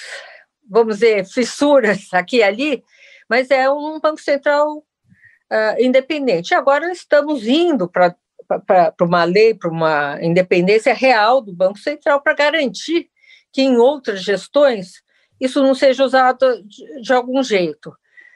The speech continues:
Existe uma maneira que não seja de vender a Petrobras, privatizar a Petrobras, e, e, e conseguir fazer um, um desenho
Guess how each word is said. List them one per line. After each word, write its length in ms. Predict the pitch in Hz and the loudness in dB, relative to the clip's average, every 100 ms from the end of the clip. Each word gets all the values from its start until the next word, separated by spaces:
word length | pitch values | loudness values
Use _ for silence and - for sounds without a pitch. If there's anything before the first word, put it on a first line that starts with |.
| _ - | _ -10
Existe 600 | 285 277 339 392 - 262 | -4 -2 0 -2 -2 -2
uma 160 | 214 | 0
maneira 500 | 196 190 208 208 190 | 0 0 2 2 2
que 160 | - 285 | 0 0
não 400 | 262 277 311 302 | 4 4 4 0
seja 600 | 262 240 269 226 180 170 | -2 0 2 2 2 -2
de 400 | 170 180 165 156 | -2 -6 -6 -4
vender 480 | 185 185 175 190 226 | -2 0 0 2 2
a 60 | 175 | 2
Petrobras, 580 | 185 180 156 185 190 | -2 -4 -4 -2 -2
privatizar 540 | 185 175 170 - 196 190 | -6 -4 -4 -2 -2 -2
a 40 | |
Petrobras, 760 | 180 165 165 170 214 185 180 _ _ _ _ _ _ | -2 -6 -6 -2 0 0 -4 _ _ _ _ _ _
e, 100 | 180 | -8
e, 1500 | 185 190 196 202 202 196 196 196 185 180 170 170 - 240 294 | -4 -2 -2 -2 -4 -2 -2 -2 0 0 0 -2 -6 -8 -12
e 60 | - | -2
conseguir 400 | 233 190 196 220 | -2 0 -4 0
fazer 280 | 220 202 208 | 0 0 0
um, 440 | 202 190 175 175 196 | -2 -6 -8 -8 -8
um 140 | 190 | -2
desenho 800 | 202 180 180 262 254 202 165 | 0 0 2 2 2 2 -6